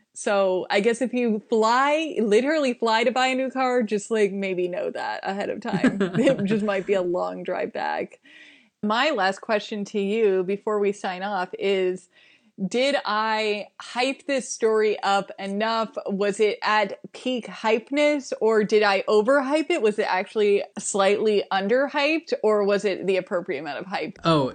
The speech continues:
Speaker 2: totally worth the hype. I, I love it. I love it, and I love this episode, and I love the moxie that you have shown. It met my expectations and then some, because I had no idea that interview subplot.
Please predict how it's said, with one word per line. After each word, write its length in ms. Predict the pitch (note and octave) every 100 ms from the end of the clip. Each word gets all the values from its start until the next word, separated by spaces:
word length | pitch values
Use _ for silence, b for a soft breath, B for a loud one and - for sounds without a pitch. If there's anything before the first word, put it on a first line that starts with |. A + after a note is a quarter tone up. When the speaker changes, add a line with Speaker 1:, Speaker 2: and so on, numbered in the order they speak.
| -
Speaker 2:
totally 600 | - E3+ E3+ E3+ E3 E3 -
worth 260 | C#3+ C3+ C3+
the 80 | B2
hype. 340 | B2 A2 A2+ -
I, 480 | D3+ F3+ G3+ G3 - - - -
I 100 | -
love 220 | E3+ D3 B2+
it. 180 | A2+ C#3+
I 120 | D3
love 280 | D3 D3+ C#3+
it, 240 | F3 F#3
and 140 | D#3+ C#3+
I 60 |
love 240 | C#3+ D3 C#3
this 320 | D3 C#3+ -
episode, 580 | C#3+ C#3 D#3+ F3 D#3+ D#3+
and 120 | C#3
I 60 | C3+
love 600 | C#3 C#3+ C#3+ C3+ C3+ -
the 140 | D3+ C3
moxie 560 | C3+ C#3 C#3 - D3+
that 260 | C#3 B2+ -
you 100 | C3+
have 160 | C3+
shown. 600 | - - C3 B2+ D3 D#3+ D3
It 560 | E3+ G#3 A3 - - - - -
met 300 | D3 D3+ F#3
my 240 | F3 F3
expectations 1120 | D#3 C#3+ - - D3 - C3 B2 - D#3+ D#3
and 240 | D3 C3 B2
then 180 | B2 A#2+
some, 240 | - A#2
because 460 | A#2+ D3+ C#3 B2+ C#3+
I 160 | C#3+ E3+
had 200 | F3 F3
no 260 | D#3 D3+
idea 680 | E3 E3 E3 D#3 C3+ B2 B2 B B _ _ _ _
that 220 | - D#3+ D#3+
interview 720 | D3+ D#3+ F3 F3+ F3+ F3 E3+
subplot. 720 | - - E3 - G3 F#3 F#3+